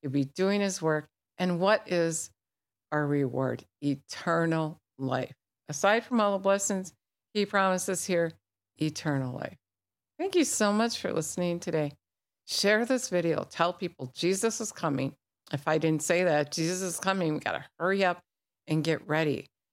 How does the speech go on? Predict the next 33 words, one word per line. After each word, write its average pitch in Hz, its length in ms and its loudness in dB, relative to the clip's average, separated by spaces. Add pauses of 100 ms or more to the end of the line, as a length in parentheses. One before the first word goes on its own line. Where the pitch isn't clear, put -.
(120)
Because 156 300 -2
when 180 200 2
he 226 140 2
comes, 226 720 -2
he 175 120 -4
said, 247 300 2
"Will 143 160 2
I 147 180 2
find 160 320 -2
faith 160 280 -4
on 165 160 -2
the 160 140 0
earth?" 165 400 -2 (560)
You 196 80 -20
gotta 240 300 -2
have 226 360 2
faith. 247 280 0
You 160 80 -4
gotta 165 260 0
be 220 140 0
doing 185 440 0 (420)
your 170 180 2
thing 165 440 0 (460)
that 147 160 0
he 156 100 0
called 151 360 0
you 151 120 -4
to 156 120 -6
do. 147 240 0 (100)
Besides 185 840 0 (520)
all 202 180 2
the 240 80 4
things 220 460 2